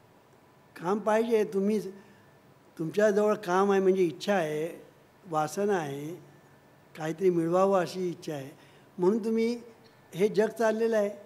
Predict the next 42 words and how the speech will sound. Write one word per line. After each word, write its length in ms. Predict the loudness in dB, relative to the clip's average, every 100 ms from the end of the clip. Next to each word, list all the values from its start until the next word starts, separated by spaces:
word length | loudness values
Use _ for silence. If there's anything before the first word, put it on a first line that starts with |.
| -20 -20 -20 _ -6
हे 60 | 0
जग 160 | 2
कशावर 380 | 2 0 0 0
चाललेलं 360 | 2 0 2 2
आहे? 420 | 0 -2 -8 -20 -18 2
काम 280 | 4 6
आहे 100 | 4
म्हणून 180 | 4 2
चालले. 280 | 0 -6 -8
कामच 380 | 0 0 2 0
नसेल 340 | -2 -4 -2
तर 60 | 0
हा 100 | 0
काहीच 280 | 0 -2 0
करणार, 320 | 2 2 0 -4 -20 -20 -4
करणार 320 | 0 2 2
नाही. 200 | 0 -4 -14 -20 -20 -12
मग 60 | -6
काम 280 | 2 2 4
नाही 160 | 2 2
तर 40 |
हा 60 | 0
कामच 360 | 2 2 0
करणार 320 | 0 0 0
नाही. 200 | -4 -12 -20 -20 -20 -16 -16 -14 -14 -14 -16 -18 -20 -20 -20 -20 -20 -20 -20 -20 _ _ _ _ -2
काम 180 | 0
म्हणजे 320 | 4 6 6 4
ते 260 | 2 0
षडविकारमधला 880 | 0 0 0 0 0 2 0 2 0
जो 140 | 0
काम 360 | -2 0 2 2
आहे 120 | 0
ना, 200 | -4 -8 -12 -18 -20 -20 -8
तो 60 | -8
काम 320 | 0 2 4
ह्याच्याजवळ 460 | 2 2 2 4
नसेल 760 | 4 2 0 -2 -2 -8 -18 -8
तर 40 |
हा 80 | -6
कामच 380 | -2 -2 -2 -4
करणार 320 | -6 -6 -8
नाही. 140 | -12